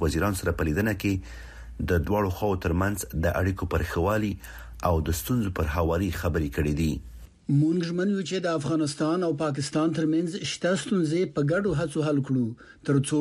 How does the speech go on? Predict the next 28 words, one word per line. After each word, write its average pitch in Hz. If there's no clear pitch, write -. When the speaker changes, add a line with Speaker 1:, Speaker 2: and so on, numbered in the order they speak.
Speaker 2:
د 151
دواړو 165
هیوادونو 170
ترمنځ 170
اقتصادي 151
او 165
ولسي 143
اړیکې 156
لا 139
پیاوړې 147
شي. 113
Speaker 1:
د 85
طالبان 87
د 82
حکومت 90
د 85
کورنیو 90
چارو 82
وزارت 87
ویلي 98
چې -
د 85
دغه 85
وزارت 85
سرپرست 87
سراج 78
الدین 87
حقانی 85